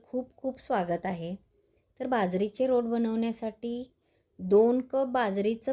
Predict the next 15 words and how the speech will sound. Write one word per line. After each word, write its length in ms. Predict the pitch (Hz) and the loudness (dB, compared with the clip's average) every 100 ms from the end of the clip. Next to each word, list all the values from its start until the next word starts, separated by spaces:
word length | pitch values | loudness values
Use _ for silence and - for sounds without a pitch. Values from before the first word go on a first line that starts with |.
| 262 | -6
पीठ 200 | 247 240 | -6 -4
घ्यायचं 380 | 262 262 247 262 | 0 0 -2 -4
आहे. 320 | 247 233 262 - _ _ _ _ _ | -2 0 -2 -4 _ _ _ _ _
साधारण 680 | - 208 202 208 220 254 269 - _ _ _ - | -6 -2 2 2 2 2 -2 -6 _ _ _ -2
चारशे 420 | 196 185 - 240 | 0 0 0 2
ग्रॅम 300 | 240 240 269 | 2 2 0
होतं 240 | 240 226 | 0 -2
ते, 260 | 220 214 254 - _ _ _ _ _ _ _ _ _ _ _ _ - - _ _ _ - | -2 0 -2 -6 _ _ _ _ _ _ _ _ _ _ _ _ -20 -20 _ _ _ -2
किंवा 160 | 254 | 0
तुमच्याकडं 520 | 277 285 247 254 247 262 | 2 2 2 0 2 4
जेवढं 320 | 254 233 233 | 6 6 4
शिल्लक 380 | - 247 226 226 | 2 0 0 0
असेल 320 | 233 233 233 | -2 -4 -2
ते 120 | 233 226 | -2 0
तेवढं 300 | 226 185 196 | 0 2 0